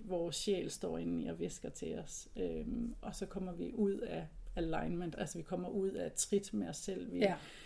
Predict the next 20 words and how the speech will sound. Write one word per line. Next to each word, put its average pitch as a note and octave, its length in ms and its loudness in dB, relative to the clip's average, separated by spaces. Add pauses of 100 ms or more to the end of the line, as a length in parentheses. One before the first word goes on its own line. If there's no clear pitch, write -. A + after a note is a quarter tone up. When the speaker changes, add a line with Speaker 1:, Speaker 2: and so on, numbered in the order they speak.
(200)
Speaker 1:
vi G#3 120 6
glemmer G#3 580 10
os F#3+ 100 2
selv, A3 440 2 (220)
øhm, G#3+ 760 2 (120)
i G3+ 180 2
sådan G#3 280 2
et G3 140 0
forsøg G3+ 460 2
på G3 300 0 (100)
at, F#3 140 0 (1040)
at G3 100 0
please - 440 -4
andre, F#3+ 400 -4 (200)
og G#3 120 -2
gøre F#3 260 2
det G3 180 2
rigtige, E3 580 -2 (160)
øh, - 160 2
Speaker 2:
Ja. F#3+ 120 6